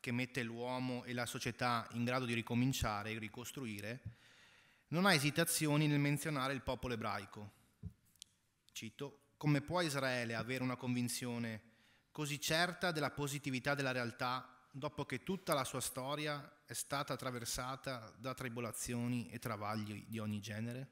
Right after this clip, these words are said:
Che senso ha ripetersi ancora oggi in altri termini, 'E Dio vide che era cosa buona, molto buona', nell'espressione di Gen-, della Genesi?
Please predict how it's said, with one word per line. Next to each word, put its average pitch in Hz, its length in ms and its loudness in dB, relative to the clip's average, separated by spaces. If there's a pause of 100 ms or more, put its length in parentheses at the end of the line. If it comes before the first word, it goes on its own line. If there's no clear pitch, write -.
(1500)
Che - 120 -6
senso 196 360 0
ha 196 80 6
ripetersi 131 500 2
ancora 123 340 0
oggi 127 260 -2
in 123 60 2
altri 123 220 -2
termini, 117 720 -2 (320)
'E 131 100 0
Dio 139 220 0
vide 135 300 -2
che - 80 -6
era 120 120 -2
cosa 123 300 -2
buona, 107 400 -4
molto 120 400 -2
buona', 113 460 -4
nell'espressione 117 680 -4
di 101 140 -8
Gen-, 113 260 -4
della 110 180 -4
Genesi? 120 480 -2